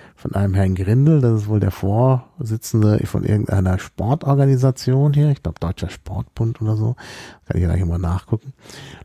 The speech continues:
Der sagt, "E-Sports ist für mich kein Sport."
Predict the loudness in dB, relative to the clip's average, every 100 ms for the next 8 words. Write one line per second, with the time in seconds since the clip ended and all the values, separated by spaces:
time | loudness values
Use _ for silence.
0 | 0 2 4 4 2 0 0 2 4 2
1 | 2 2 2 -2 -2 -4 -2 0 2 0
2 | -2 0 0 -2 -6 -8 -8 -16